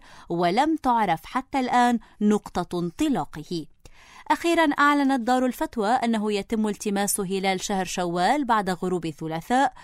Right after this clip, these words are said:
ويؤدي مفتي الجمهورية الشيخ عبد اللطيف دريان صلاة وخطبة عيد الفطر السعيد في السادسة والدقيقة الخامسة والعشرين صباح يوم العيد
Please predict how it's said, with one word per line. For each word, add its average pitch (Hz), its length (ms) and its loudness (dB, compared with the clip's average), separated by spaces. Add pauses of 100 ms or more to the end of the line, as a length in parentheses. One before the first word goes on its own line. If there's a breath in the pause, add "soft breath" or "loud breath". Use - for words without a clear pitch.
(240 soft breath)
ويؤدي 262 560 0
مفتي 175 320 -8
الجمهورية 180 560 -4
الشيخ 170 400 -6
عبد 165 220 -4
اللطيف 160 460 -6
دريان 233 420 2 (280 soft breath)
صلاة 311 520 4
وخطبة 175 580 -6
عيد 156 220 -6
الفطر 160 340 -10
السعيد 185 640 -2
في - 140 -6
السادسة 208 680 2
والدقيقة 196 640 -4
الخامسة 175 640 -2
والعشرين 208 680 -4
صباح 160 420 -4
يوم 165 300 -4
العيد 226 420 -2